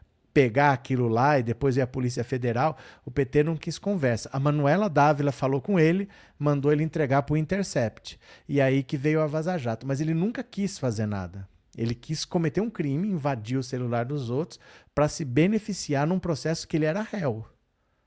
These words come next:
E aí ele tentou vender. Como ele não conseguiu vender e foi pra Vaza Jato, ele esperava que depois viesse um agradecimento do P T.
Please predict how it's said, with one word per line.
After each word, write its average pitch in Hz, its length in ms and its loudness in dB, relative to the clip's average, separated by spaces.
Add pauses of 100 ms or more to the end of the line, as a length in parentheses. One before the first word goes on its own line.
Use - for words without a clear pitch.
(340)
E 123 100 2
aí 131 180 6
ele 180 160 4
tentou 196 440 4
vender. 185 580 -2 (1120)
Como 233 260 4
ele 190 140 4
não 156 160 0
conseguiu 135 480 -2
vender 120 320 0
e 117 40 0
foi 117 160 -2
pra 120 160 0
Vaza 117 300 0
Jato, 170 300 2
ele 185 80 -4
esperava 175 560 -2
que 170 100 -10
depois 165 420 -2
viesse 180 320 -2
um 160 120 -4
agradecimento 196 840 -2
do 175 140 -6
P 214 160 -2
T. 135 300 0